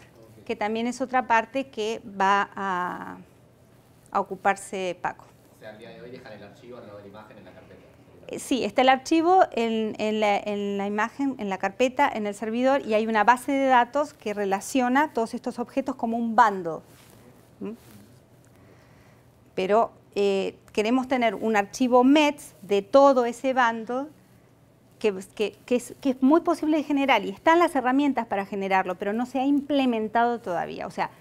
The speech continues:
Speaker 2: esto es un proceso que en este mes hicimos esto, y yo creo que es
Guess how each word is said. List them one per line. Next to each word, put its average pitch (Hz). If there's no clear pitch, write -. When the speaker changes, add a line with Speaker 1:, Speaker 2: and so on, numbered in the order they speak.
Speaker 2:
esto 247
es 262
un 226
proceso 226
que 208
en 226
este 247
mes 262
hicimos 202
esto, 240
y -
yo 196
creo 208
que 196
es -